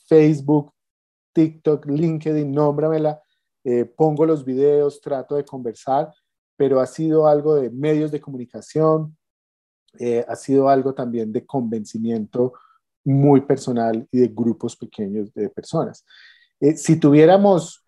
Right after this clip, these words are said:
esos espacios que tienen, eh, otras, digamos, celebridades, sería muy interesante, ¿no? Poder conversar directamente, eh, con las personas. A mí me encantaría irme a la calle y conversar.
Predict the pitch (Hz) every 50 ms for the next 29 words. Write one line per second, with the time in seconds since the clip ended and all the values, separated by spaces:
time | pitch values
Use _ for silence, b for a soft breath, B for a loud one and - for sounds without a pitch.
0 | _ - 139 131 - 175 170 202 160 156 - - _ - 147 143 139 139 - -
1 | 160 156 160 156 156 - _ _ _ _ _ _ _ 147 _ - 123 - _ -
2 | 131 131 131 143 147 151 147 156 _ _ _ _ _ _ _ _ _ _ _ -
3 | 113 113 113 117 117 117 - - _ _ _ 170 170 170 170 170 170 165 165 165
4 | 165 - - - - - _ _ - 127 120 123 120 131 135 - - 147 139 127
5 | 120 117 117 117 117 113 113 120 127 - - - - - - 117 117 113 113 135
6 | 143 143 135 - 120 113 - - 208 180 123 101 - _ - 110 110 - _ 127
7 | 120 104 104 - - 120 113 110 107 - - 110 104 101 113 110 107 - - 120
8 | 120 135 143 143 139 139 135 127 - - 135 131 131 131 131 b b b b b
9 | b b _ _ _ _ - 120 117 110 - 131 123 120 - - 160 - - 196
10 | 208 170 135 113 - - - 127 127 131 127 131 147 160 165 190 170 156 147 139
11 | 131 131 127 135 139 160 151 135 120 - 139 123 117 127 - 147 127 113 98 -
12 | _ -